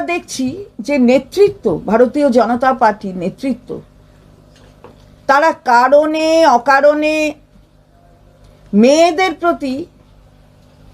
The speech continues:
বিদ্বেষী মনোভাবটা প্রকাশ করে ফেলেন, কারণ এটাই ওদের সংস্কৃতি। সংস্কৃতি যদি এরকম হয় যে মহিলাদের অপমান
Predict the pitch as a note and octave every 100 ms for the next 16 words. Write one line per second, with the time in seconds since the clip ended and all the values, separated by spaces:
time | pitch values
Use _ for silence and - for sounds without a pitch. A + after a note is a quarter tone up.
0 | _ - - - - F#3 B3+ A#3+ D4 D4+
1 | D#4 B3+ B3 C#4 C#4 D4 C#4+ - F#3+ A#2+
2 | - A3 B3 A#3 - F#3+ E3 - D2+ C#2+
3 | - - - - - _ _ - - D4
4 | D#4+ C#4+ C#4 D#4+ E4 D4+ C#4+ D#4 - A#3+
5 | C#4+ - D4 D#4 - E3+ _ _ _ _
6 | _ _ _ _ - _ _ _ _ _
7 | - _ _ _ _ - - B3+ D#4 -
8 | F4+ F4+ F#4+ F4 D#4+ F4 D4 D4+ D#4+ B3
9 | B3 A3+ - - - - - - - -
10 | G3 A#3+ A3 B3 D4 C#4+ C4+ C#4+ G#3+ G3+
11 | B3 C#4